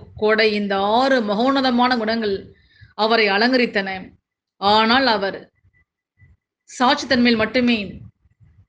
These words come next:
தன்னை உட்படுத்திக் கொண்டார். பகவானுடைய நிகிரகம், அதாவது வேண்டாம் என்று ஒதுக்குதல், அசாதாரணமானது. எதனையும் அவர் ஒதுக்கி விடுவார்.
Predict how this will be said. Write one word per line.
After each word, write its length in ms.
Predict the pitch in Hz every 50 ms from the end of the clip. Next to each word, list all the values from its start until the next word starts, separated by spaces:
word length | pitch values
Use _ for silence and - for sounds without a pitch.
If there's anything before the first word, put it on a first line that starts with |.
| _ _ _ _ _ _ -
தன்னை 200 | 254 233 220 214
உட்படுத்திக் 340 | 214 262 247 247 - 240 -
கொண்டார். 420 | 214 190 185 175 170 151 - _ - - - - - - _ _ _ _ _ _ _ _ _ _ _ _ _ _ _ _ _ _ _ _ 220
பகவானுடைய 720 | 233 233 269 - 370 370 339 320 302 262 262 247 240 233
நிகிரகம், 720 | 214 214 226 226 226 262 269 - 254 240 220 214 202 - - - - - - - - - - _ _ _ - - -
அதாவது 440 | 220 220 233 233 247 254 285 262
வேண்டாம் 480 | 202 220 233 262 277 285 302 302 285 262
என்று 260 | 262 247 240 214 220
ஒதுக்குதல், 560 | 226 254 240 262 233 226 208 196 185 - - _ _ _ _ _ - _ - - _ _ _ _ _ _ _ _ -
அசாதாரணமானது. 880 | 208 214 - 294 330 330 320 302 285 262 240 226 220 214 185 190 165 -
எதனையும் 460 | - 202 220 269 285 302 320 339 349
அவர் 120 | 320 269 226
ஒதுக்கி 280 | 220 226 269 - 294
விடுவார். 420 | 240 220 202 190 190 - - -